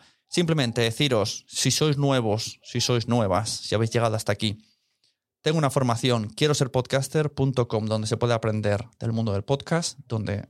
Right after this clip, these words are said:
ahí se cuentan todas las plataformas de pe a pa, donde tenemos reuniones semanales con expertos hablando de diferentes temas, como webinars participativos, y además hacemos, eh, reuniones con alumnos donde podéis presentaros y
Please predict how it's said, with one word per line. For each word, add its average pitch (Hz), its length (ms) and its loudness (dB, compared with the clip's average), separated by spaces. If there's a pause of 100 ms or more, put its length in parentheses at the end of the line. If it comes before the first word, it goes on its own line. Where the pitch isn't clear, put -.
ahí 107 220 0
se - 100 -2
cuentan 107 340 0
todas 120 220 2
las 104 120 -4
plataformas 104 680 -2
de 110 200 -4
pe 107 120 0
a 107 80 0
pa, 127 220 0
donde 120 240 0
tenemos 143 280 0
reuniones 120 680 0 (460)
semanales 117 840 0 (140)
con 120 180 0
expertos 120 760 -2 (180)
hablando 107 580 0
de 110 140 -6
diferentes 107 540 -2
temas, 147 360 0
como 113 280 -6
webinars 107 440 0
participativos, 135 840 -2 (200)
y 131 60 -4
además 131 340 2
hacemos, 131 480 -2 (180)
eh, 110 360 0
reuniones 123 960 0
con 107 320 -2
alumnos 139 580 -2
donde 110 220 -6
podéis 110 180 -2
presentaros 123 640 -2
y 82 460 -4